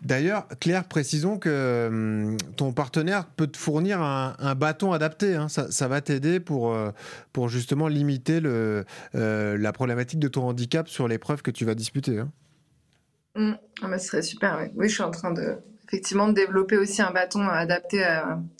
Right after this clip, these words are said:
Speaker 2: à mon bras droit, mais qui est pas tout à fait, j'ai, j'ai peur qu'il soit pas fini pour la course, donc, euh,
Speaker 1: Ah,
Speaker 2: on va
Speaker 1: ok.
Speaker 2: voir. Ouais.
Speaker 1: Bon, et on rappelle
Speaker 2: Je sais
Speaker 1: que
Speaker 2: pas.
Speaker 1: t'auras un, un guide aussi qui sera avec toi, hein, qui, qui va t'accompagner
Speaker 2: Oui.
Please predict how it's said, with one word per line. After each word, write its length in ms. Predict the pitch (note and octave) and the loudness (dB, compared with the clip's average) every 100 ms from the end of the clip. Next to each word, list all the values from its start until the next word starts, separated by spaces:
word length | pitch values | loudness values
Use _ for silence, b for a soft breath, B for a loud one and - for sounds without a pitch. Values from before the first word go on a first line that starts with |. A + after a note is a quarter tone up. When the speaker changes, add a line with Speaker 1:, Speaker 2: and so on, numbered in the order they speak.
| - | -2
Speaker 2:
à 120 | F#3+ | 0
mon 160 | F#3+ F#3 | 2 0
bras 240 | F3+ F3+ | 2 0
droit, 260 | E3+ G3 A3+ | 2 2 2
mais 200 | G#3 E3 | 0 -2
qui 100 | F3+ | -8
est 40 | |
pas 160 | E3+ G3+ | -2 -4
tout 180 | - - | -2 -6
à 60 | G3 | -4
fait, 180 | G#3 | -2
j'ai, 220 | G3 F#3+ F3 | -2 -2 0
j'ai 140 | F#3 | 0
peur 180 | G#3 A3 | 2 0
qu'il 100 | - | 0
soit 140 | G3 | 2
pas 140 | F3+ G3 | 2 2
fini 300 | G#3+ G3 G3 | 2 2 0
pour 160 | F#3 | 0
la 120 | F3+ | 0
course, 380 | F3 F3+ - - | -2 -8 -8 -6
donc, 200 | F3 E3 | -6 -6
euh, 100 | F3 A3 _ B D3+ | -8 -10 _ B 0
Speaker 1:
Ah, 160 | D3 B B B B - | 2 B B B B -12
Speaker 2:
on 100 | F3 | -4
va 80 | C3+ | -2
Speaker 1:
ok. 120 | - A2+ - _ _ - | 0 -2 -8 _ _ 2
Speaker 2:
voir. 120 | - | 2
Ouais. 100 | - - - _ B2 | 0 -14 -20 _ -2
Speaker 1:
Bon, 120 | G2 - | -2 -2
et 120 | A#2+ A#2 | -2 0
on 60 | |
rappelle 220 | B2 D3+ | 0 -2
Speaker 2:
Je 40 | D3 | -2
sais 0 | |
Speaker 1:
que 80 | D3 | 0
Speaker 2:
pas. 60 | |
Speaker 1:
t'auras 720 | C#3+ C3 C3 B2 A#2 A2+ A2 | 0 0 -2 -2 -2 -2 -2
un, 140 | G#2+ A2+ | -4 -6
un 160 | - C3+ | -2 -2
guide 220 | C#3+ D3+ | 2 2
aussi 240 | B2 C3+ B2 | 0 0 -2
qui 80 | |
sera 160 | A#2+ B2 | -2 -2
avec 180 | A#2 A2 | -2 -2
toi, 180 | A#2+ G2+ | -2 0
hein, 80 | G#2+ | -4
qui, 240 | - A2 | -4 -6
qui 140 | - A2 | -4 -2
va 100 | G#2+ | -2
t'accompagner 480 | A2+ G#2+ G#2+ A#2 G#2+ | -2 -4 -2 2 2
Speaker 2:
Oui. 360 | C3 D3 D3+ | 2 0 -8